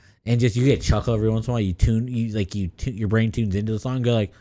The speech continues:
"The fuck he's talking about? Talking about smelling feet? What?" Anyway, and then you just continue on with your work and you just let it play in the background.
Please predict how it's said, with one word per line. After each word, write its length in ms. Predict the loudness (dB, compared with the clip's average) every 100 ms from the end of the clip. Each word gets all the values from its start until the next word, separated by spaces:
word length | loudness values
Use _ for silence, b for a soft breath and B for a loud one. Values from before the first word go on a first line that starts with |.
| b b b -4
"The 80 |
fuck 120 | -2 0
he's 100 | 2
talking 180 | 0
about? 300 | 0 -2 -4 -10 _ _
Talking 180 | -4 -2
about 120 | -2
smelling 360 | -2 -4 -2 -2
feet? 320 | -2 -4 -4
What?" 340 | -4 -2 -2 -4 _ _ _ -6
Anyway, 280 | -2 -2 -2
and 220 | -2 -2
then 60 |
you 80 | -2
just 140 | -4 -6
continue 280 | -6 -4
on 60 | -4
with 140 | -4
your 100 | -4
work 160 | -4 -4
and 80 | -6
you 60 |
just 120 | -6 -6
let 120 | -6
it 80 | -6
play 120 | -6
in 60 |
the 60 | -6
background. 540 | -10 -12 -16 -20 -20